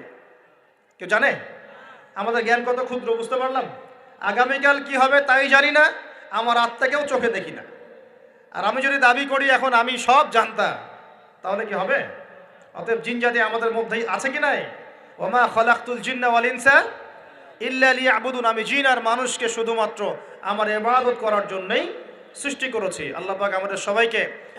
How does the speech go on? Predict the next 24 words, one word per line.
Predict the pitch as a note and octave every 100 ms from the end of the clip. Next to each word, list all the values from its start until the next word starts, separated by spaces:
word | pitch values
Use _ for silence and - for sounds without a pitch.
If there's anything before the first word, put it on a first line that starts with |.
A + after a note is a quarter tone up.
| - F#3+
আল্লাহ | G3+ A3
পাকের | G#3+ G#3+ G#3
সত্য | - C4+ - C#4
বোঝার | A3+ A3 G3
তৌফিক | F3+ F3 C#3
দান | A#2+
করুন। | - - - - - - - - -
এবার | F3 A3
আসেন, | A#3 A#3 A3+ - - - - - -
আপনাদের | F3+ F#3 A3+ A#3 C4+ B3 A#3
পার্বত্য | A3+ A#3+ B3+ C4
এলাকায় | B3+ B3+ B3+ C4+ C#4 C#4+
জিনের | G3 B3+ C4+ C4
উপাসনা | C4 B3 B3+ A#3
হয়। | G3+ F3 - - - - - - - _ _ _ _ _ _ _ _ _
এখন | D#3+ G#3
বললেন, | A3+ A#3+ G#3+
"ভাই, | G#3+ A#3+
কেমন | A#3 A#3+ C4
করে | B3+ B3
জানলেন?" | A#3+ A#3 A3+ B3+ C4+ - - - - _
যত | A3+ A#3+ C#4 C4
তান্ত্রিক, | C4+ C4+ C4+ C#4+ D4
মান্ত্রিক, | C4 C4 B3+ C4